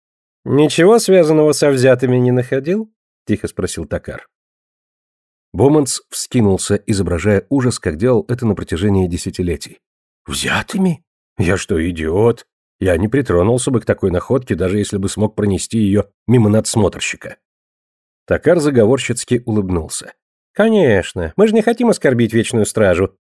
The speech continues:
Тем не менее, есть в Весле один человек, который хорошо заплатил бы за вещь, которая могла принадлежать взятым. А за вещь госпожи он продал бы душу. Он в нее влюблен». «Да уж, известная сердцеедка».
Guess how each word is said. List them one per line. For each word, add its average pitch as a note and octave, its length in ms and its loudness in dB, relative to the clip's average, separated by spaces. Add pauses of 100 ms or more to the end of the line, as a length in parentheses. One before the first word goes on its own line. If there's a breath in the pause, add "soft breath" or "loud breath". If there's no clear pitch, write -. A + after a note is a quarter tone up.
(140)
Тем F3+ 240 2
не F#3 80 2
менее, A#2 480 4 (520)
есть B2 360 0
в - 20 -6
Весле A#2+ 380 2
один A#2 260 0
человек, C3 500 0
который A#2+ 360 -2
хорошо C#3+ 500 -2
заплатил G3 560 -4
бы D3+ 100 -4
за C#3+ 160 0
вещь, C#3 240 0
которая C#3 360 -2
могла B2 320 0
принадлежать A#2 600 0
взятым. G2+ 640 2 (320)
А F#2 140 -2
за F#2+ 160 2
вещь A#2+ 160 2
госпожи G#2+ 500 0
он G#2 220 2
продал A2 360 0
бы G#2 140 -2
душу. B2 500 -4 (320)
Он E2+ 140 -2
в D#2 100 -4
нее D#2+ 240 0
влюблен». D#2+ 540 -2 (920)
«Да F2 560 2
уж, - 360 -8 (340)
известная G2 680 0
сердцеедка». - 800 -10